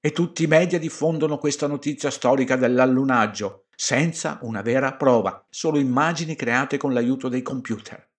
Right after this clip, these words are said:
Passerà un mese prima di poter ristabilire come raddrizzare lo Slim. Nel frattempo la gente avrà dimenticato tutto questo. Tenete a mente che vi hanno passato questo successo, ma dopo un mese vi racconteranno che le batterie sono morte,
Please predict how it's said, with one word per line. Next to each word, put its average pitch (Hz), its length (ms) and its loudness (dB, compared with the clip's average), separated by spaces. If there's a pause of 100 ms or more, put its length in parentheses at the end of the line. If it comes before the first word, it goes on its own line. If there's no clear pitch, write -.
(800)
Passerà 170 360 4
un 190 100 4
mese 180 340 2
prima 156 220 0
di 147 120 0
poter 151 300 0
ristabilire 143 760 2
come 139 180 0
raddrizzare 131 560 -2
lo 123 140 0
Slim. 117 520 -2 (160)
Nel 131 140 -2
frattempo 180 540 2
la 151 100 6
gente 160 360 2
avrà 139 160 0
dimenticato 139 600 -4
tutto 135 300 -10
questo. 110 600 -4 (260)
Tenete 170 300 2
a - 20 2
mente 147 320 0
che 131 140 -4
vi 127 120 2
hanno 135 220 0
passato 127 500 0
questo 135 280 -4
successo, 143 680 0
ma 123 220 0
dopo 160 340 2
un 151 80 0
mese 165 400 -2
vi 151 100 0
racconteranno 151 760 0
che 156 100 -2
le 139 140 2
batterie 143 440 0
sono 139 280 -4
morte, 156 640 -2